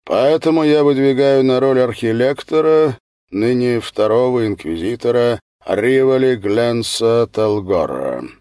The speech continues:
"Инквизиторы вправе оспорить мнение правителя или согласиться с ним". Санна сжала зубы так, что у неё закружилась голова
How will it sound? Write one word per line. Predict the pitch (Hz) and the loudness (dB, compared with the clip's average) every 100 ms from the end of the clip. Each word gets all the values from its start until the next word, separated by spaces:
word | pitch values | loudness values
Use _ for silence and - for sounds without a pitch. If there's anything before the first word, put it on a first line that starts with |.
| _ _ _ _ | _ _ _ _
"Инквизиторы | 104 131 120 131 123 165 160 160 156 | -4 -2 -2 -2 -2 -2 -2 -2 -2
вправе | - 151 156 151 143 | -4 -4 -2 0 0
оспорить | 131 - - 113 131 143 143 139 | -2 -6 -6 -2 0 -2 -4 -4
мнение | 151 156 156 156 147 | -2 0 0 -2 -2
правителя | 147 151 151 139 143 143 139 - _ _ _ - | -4 -2 -4 -4 -4 -2 -4 -8 _ _ _ -4
или | 110 139 151 | -2 0 -2
согласиться | 143 151 139 139 - 82 76 - 64 | -2 -4 -2 -2 -4 -10 -10 -12 -10
с | - | -12
ним". | 55 60 62 58 _ _ _ _ _ | -12 -18 -18 -20 _ _ _ _ _
Санна | - - 90 101 104 98 92 | -14 -10 -6 -4 -4 -4 -6
сжала | 80 73 92 98 92 | -8 -8 -6 -6 -6
зубы | 82 95 107 95 | -6 -6 -6 -6
так, | 85 95 107 92 | -8 -6 -6 -8
что | - 90 | -12 -8
у | |
неё | 87 87 101 | -6 -6 -6
закружилась | 92 - 90 80 101 95 85 | -8 -12 -12 -10 -8 -8 -10
голова | 90 82 78 101 | -10 -8 -8 -10